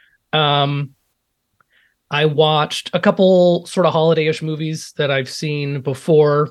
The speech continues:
but I'll mention, uh, Addams Family Values, which I watched after Thanksgiving, but that is sort of a, a movie that people equate with Thanksgiving 'cause there's the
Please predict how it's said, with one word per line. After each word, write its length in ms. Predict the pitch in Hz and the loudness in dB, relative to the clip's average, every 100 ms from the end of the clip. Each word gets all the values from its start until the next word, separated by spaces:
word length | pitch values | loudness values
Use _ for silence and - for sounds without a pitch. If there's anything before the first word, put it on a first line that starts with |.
| - | -6
but 120 | 139 | -4
I'll 100 | 139 | -2
mention, 640 | 139 143 - 151 143 143 - _ | -2 -4 -2 -4 -4 -8 -12 _
uh, 300 | 127 120 120 120 | -6 -2 -2 -2
Addams 260 | 131 127 | -4 -2
Family 240 | 135 127 127 | -2 -4 -2
Values, 460 | 131 127 131 131 | -2 0 -4 -6
which 180 | 123 120 | -8 -6
I 60 | 120 | -4
watched 440 | 117 113 - - | -4 -6 -8 -6
after 240 | 156 143 143 | -4 -2 -2
Thanksgiving, 520 | 147 127 - 131 135 | -2 -2 -4 -4 -4
but 120 | 123 | -4
that 140 | 120 120 | -4 -4
is 140 | 117 | -6
sort 180 | 135 120 | -8 -6
of 100 | 117 | -4
a, 320 | 113 113 110 _ _ - | -4 -4 -8 _ _ -12
a 80 | |
movie 260 | 117 120 120 | -6 -4 -4
that 120 | 110 | -4
people 400 | - 127 117 113 123 | -6 -4 -2 -2 -4
equate 280 | - 127 | -4 -4
with 100 | 131 | -2
Thanksgiving 440 | 131 127 - 120 123 | -4 -4 -4 -4 -4
'cause 120 | - | -8
there's 220 | 117 110 | -8 -8
the 320 | - 113 104 | -6 -6 -8